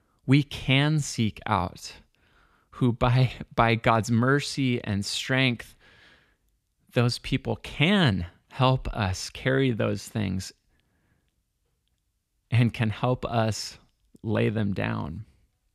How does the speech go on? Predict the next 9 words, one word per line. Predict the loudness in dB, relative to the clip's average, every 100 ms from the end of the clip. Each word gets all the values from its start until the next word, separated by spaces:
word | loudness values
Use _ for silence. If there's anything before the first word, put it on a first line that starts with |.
| _ _ _ _ _ -6
There | 0 0 0
are | -2 2 2 0 -4 -14 -20 -20 -12
psychologists | -2 0 0 0 2 4 2 2 2 0 -8 -12 -14 -6
and | -2 -2 -2 0
therapists | 2 4 2 0 -2 -2 -8 -16 -10
and | -6 -4 -6
pastors | -2 2 2 0 -4 -2 -4 -6
and | -10 -10 -10
teachers | -4 -4 -2 -2 0 0 -2